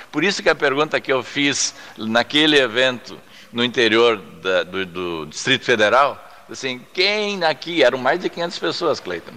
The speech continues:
"Quem aqui tem menos de trinta e cinco anos de idade, levanta a mão." Entre sessenta e setenta por cento daquelas pessoas que estavam lá levantaram a mão.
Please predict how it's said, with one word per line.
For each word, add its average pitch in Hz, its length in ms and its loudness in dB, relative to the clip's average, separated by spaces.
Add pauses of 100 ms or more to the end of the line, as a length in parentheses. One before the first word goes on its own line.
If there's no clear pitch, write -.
"Quem 202 360 2
aqui 180 320 0
tem 175 240 2
menos 170 360 4
de 151 100 -2
trinta 170 320 0
e 143 80 2
cinco 156 320 -2
anos 143 240 2
de 123 80 -2
idade, 123 480 2 (140)
levanta 135 500 2
a - 20 0
mão." 131 300 -2 (1080)
Entre 123 280 -2
sessenta 202 600 0
e 175 40 2
setenta 190 600 0
por 151 220 -6
cento 131 380 0
daquelas 180 580 2
pessoas 120 400 0
que - 80 -10
estavam 107 340 2
lá 101 160 4
levantaram 101 500 0
a - 20 0
mão. 80 200 -4